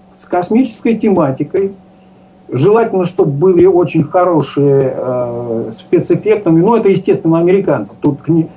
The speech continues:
им равных нет. И я их просматриваю. Также я просматриваю и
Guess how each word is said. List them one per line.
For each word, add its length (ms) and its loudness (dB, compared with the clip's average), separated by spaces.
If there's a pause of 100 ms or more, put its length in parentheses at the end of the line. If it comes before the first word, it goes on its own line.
(120)
им 180 2
равных 460 2
нет. 260 -2 (400)
И 100 0
я 280 4
их 160 -2
просматриваю. 880 -2 (680)
Также 340 0
я 180 2
просматриваю 960 0
и 440 2